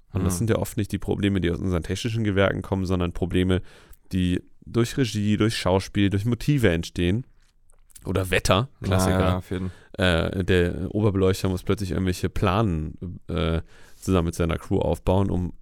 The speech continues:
Speaker 1: irgendeine Scheiße zu schützen, die gar nicht zur Technik gehört.
Speaker 2: Dieses Beispiel kommt doch nicht von ungefähr, Joscha.
Speaker 1: Äh, äh, ja, es passiert doch andauernd.
Speaker 2: Aber war es nicht bei dem Dreh, wo ich gar nicht dabei war, sondern du D P'd hast, dass ihr so richtig krass Regen- und Sonnenwechsel hattet?
Speaker 1: Ja, aber da haben wir einfach mit, ähm,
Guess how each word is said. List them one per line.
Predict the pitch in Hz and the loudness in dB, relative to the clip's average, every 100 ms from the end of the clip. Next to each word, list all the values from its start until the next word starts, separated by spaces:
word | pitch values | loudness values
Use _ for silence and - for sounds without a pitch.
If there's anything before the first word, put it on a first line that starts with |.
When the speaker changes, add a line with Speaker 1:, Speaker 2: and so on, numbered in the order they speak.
| - | -6
Speaker 1:
irgendeine | 95 98 87 | -2 -2 -2
Scheiße | - - 98 - - | -4 0 0 -2 -6
zu | 85 | -6
schützen, | - 90 98 | -4 -4 -4
die | 85 | -4
gar | 85 82 | -2 -2
nicht | 85 | -4
zur | - 92 | -6 -6
Technik | 92 - 82 | -6 -6 -6
gehört. | 80 76 82 - | -2 -2 -2 -4
Speaker 2:
Dieses | 101 95 - | -2 -2 -2
Beispiel | 92 98 101 | -2 0 0
kommt | 98 98 95 | 0 0 0
doch | 92 | 0
nicht | 92 - | -2 0
von | 92 | -2
ungefähr, | 85 82 - 165 208 | 0 -2 -2 0 2
Joscha. | 82 71 87 | 0 0 0
Speaker 1:
Äh, | 92 67 98 | 2 0 0
äh, | 98 | 0
ja, | 85 | -2
es | - | -4
passiert | 90 117 | -6 -4
doch | 104 | -4
andauernd. | - - 101 87 85 - - - | -4 -2 0 0 -2 -8 -18 -6
Speaker 2:
Aber | 101 98 | -4 0
war | 120 | -2
es | |
nicht | 127 117 | -2 -2
bei | 104 | -2
dem | 101 | 0
Dreh, | 101 110 | -2 0
wo | 101 98 | 0 0
ich | 98 | -2
gar | - 117 | 0 0
nicht | 131 | 2
dabei | 104 107 | 2 2
war, | 117 | 2
sondern | 110 98 | 0 0
du | 92 107 | 0 -2
D | 104 | -2
P'd | - 120 - | 0 -2 2
hast, | 120 120 - - - | -2 -2 -8 -18 -10
dass | 104 - | -8 -4
ihr | 98 | -4
so | 98 | -4
richtig | 95 113 - - | -6 -8 -8 -10
krass | - 117 - | -4 -4 -4
Regen- | 113 123 123 | -2 -2 0
und | 101 101 | -2 -2
Sonnenwechsel | 104 123 139 - 143 | 0 0 -2 -4 -4
hattet? | 143 - 156 - - | -4 -6 -10 -10 2
Speaker 1:
Ja, | 123 95 92 127 _ _ _ | 4 6 2 -4 _ _ _
aber | - 85 85 | -2 0 2
da | 92 | 2
haben | 104 | 4
wir | 92 | 2
einfach | 92 98 | 2 0
mit, | 90 85 82 - | 0 0 -4 -6
ähm, | 82 80 76 | -4 -2 -4